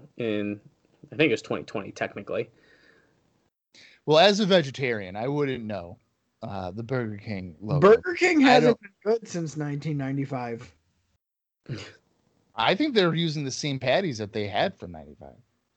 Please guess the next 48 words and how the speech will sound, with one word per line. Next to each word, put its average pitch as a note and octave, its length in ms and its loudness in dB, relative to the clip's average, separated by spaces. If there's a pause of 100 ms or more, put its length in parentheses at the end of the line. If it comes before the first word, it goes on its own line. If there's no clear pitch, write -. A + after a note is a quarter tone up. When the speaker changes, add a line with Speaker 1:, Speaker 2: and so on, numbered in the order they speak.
(380)
Speaker 1:
There's D#4+ 120 2
Speaker 3:
Yeah, G#4 80 12
Speaker 1:
a - 20 10
good F4+ 80 8
Speaker 3:
like, E3 100 6
Speaker 1:
chance. G#3+ 100 0
Speaker 3:
the E3+ 100 -2
expiration F#3+ 720 0
date D#3 180 4
was C#3 160 -2
probably E3 320 2
ninety-three, D3+ 640 2
but D#3 180 0
they're C#3 120 0
still C#3 200 2
Speaker 2:
Yeah, D3+ 120 4
Speaker 3:
cooked D3 200 -2
Speaker 2:
why C3+ 220 4
do G3 60 2
you G3+ 60 4
Speaker 3:
in G3+ 60 2
it. - 40 0
Speaker 2:
think G3 200 2
it's E3+ 140 -8
called F3 340 4
the E3 120 -2
Impossible C#3 600 0
Burger? G2 360 -4
It's A#2 180 -4
impossible A#2+ 680 0
that A2+ 80 -2
that B2+ 160 -2 (140)
thing's C#3 240 -6
fucking D3 400 -8
safe D#3 320 -4
to D3+ 80 -8
eat. F#3 280 -12
Speaker 3:
Uh, E3+ 200 0
excuse F3+ 380 0
me, F3+ 140 4
that's E3+ 320 6
their B3+ 140 4
best, G3 420 4 (200)
uh, C3 500 -2
menu D3+ 340 0
item. G3+ 320 2 (1300)
Speaker 2:
Yeah. F2 60 -20 (1080)
Speaker 3:
So - 340 -10